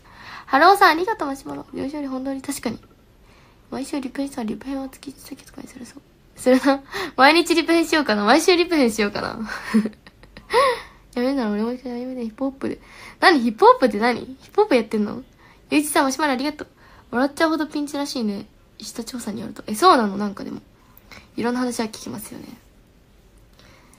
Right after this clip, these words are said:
まあ、大丈夫です、もう。そういうところなんで。そういうところに入った自分が悪いので。こんばんは、ほがみの映画です。ありがとう。え、ヤマさん、ヤッ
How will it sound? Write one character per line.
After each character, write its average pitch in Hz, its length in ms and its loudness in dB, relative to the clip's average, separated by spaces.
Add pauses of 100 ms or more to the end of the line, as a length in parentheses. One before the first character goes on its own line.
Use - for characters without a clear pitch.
(2250)
ま 214 180 -6
あ、 - 120 -18
大 226 160 0
丈 302 120 2
夫 262 40 4
で 233 120 2
す、 220 100 -6
も 196 220 -4 (1080)
う。 - 60 -20
そ - 160 -6
う 226 40 -4
い 226 160 -6
う 220 40 -10
と 233 100 -10
こ 240 120 -6
ろ 226 60 -4
な 208 80 -4
ん 208 100 -8
で。 - 140 -16 (440)
そ - 140 -10
う - 20 -4
い 240 40 -4
う - 20 -4
と 240 100 -6
こ 247 100 -4
ろ 233 60 0
に 214 60 0
入 208 160 -2
っ 208 40 -8 (340)
た 202 200 -14 (640)
自 220 140 -8
分 208 160 -4
が 208 160 -10 (180)
悪 208 220 -2
い 214 60 2
の 214 120 -6
で。 247 140 -16 (520)
こ 254 140 -10
ん - 20 -4
ば 269 100 -4
ん - 20 -6
は、 240 60 -10
ほ 233 80 -10
が 247 120 -12
み 262 80 -12
の 247 60 -12 (100)
映 233 40 -14
画 240 120 -14
で 233 220 -16
す。 - 60 -20 (420)
あ - 100 -4
り 262 120 -6
が - 140 0
と - 360 -4
う。 - 60 -18 (100)
え、 302 180 0
ヤ 339 140 8
マ 311 100 4
さ 262 80 0
ん、 - 20 4
ヤ 247 160 8
ッ 269 40 -2